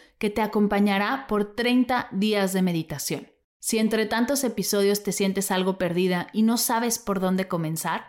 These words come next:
te invito a descargarlo. Es completamente gratis,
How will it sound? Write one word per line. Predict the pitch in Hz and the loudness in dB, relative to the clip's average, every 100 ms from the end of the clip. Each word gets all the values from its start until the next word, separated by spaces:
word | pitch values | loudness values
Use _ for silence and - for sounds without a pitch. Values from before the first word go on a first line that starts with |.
| - - _ - | -20 -20 _ 0
te | |
invito | 240 240 277 269 | 2 4 2 2
a | 240 | 0
descargarlo. | 233 - 214 214 208 190 185 - _ _ _ | 0 0 -2 0 -2 -2 -6 -12 _ _ _
Es | 262 262 | -4 -2
completamente | - 277 240 277 269 294 247 226 220 | 2 2 2 0 2 2 4 4 2
gratis, | 190 165 190 277 | 0 0 -2 -4